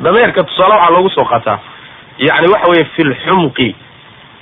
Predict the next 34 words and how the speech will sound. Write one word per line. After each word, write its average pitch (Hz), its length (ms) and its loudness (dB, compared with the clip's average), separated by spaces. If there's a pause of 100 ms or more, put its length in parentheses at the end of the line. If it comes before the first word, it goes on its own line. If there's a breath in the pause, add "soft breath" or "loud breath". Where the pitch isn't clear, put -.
(500)
Fil 139 260 0
xumqi 202 560 0 (920)
wa 151 360 2 (540)
qillati 190 420 0
alcaqli 147 400 -2
walfahmi. 117 400 -2 (1080)
Garasho 165 440 -2
la'aan 190 380 0 (100)
iyo 170 160 2
nacasnimo 160 640 0 (340 loud breath)
baa 170 200 0
sideedaba 196 400 2
dameerka 175 400 0
tusaale 160 320 0
loogu 143 160 0
soo 123 140 -4
qaataa. - 260 -6 (440 loud breath)
Hebel 214 320 2
waa 214 120 4
dameer 214 320 2
haddii 196 180 -2
la 214 80 2
yidhahdo, 190 220 2
macnaha 196 260 2
waxa 202 180 2
weeyaan, 208 260 2 (340 loud breath)
waxba 220 300 0
ma 214 140 0
fahmo 170 300 0
weeye, 131 240 2
waa 151 180 2
ahbal, 160 400 -4 (100)
nacas 151 280 -4
waa. 98 120 -6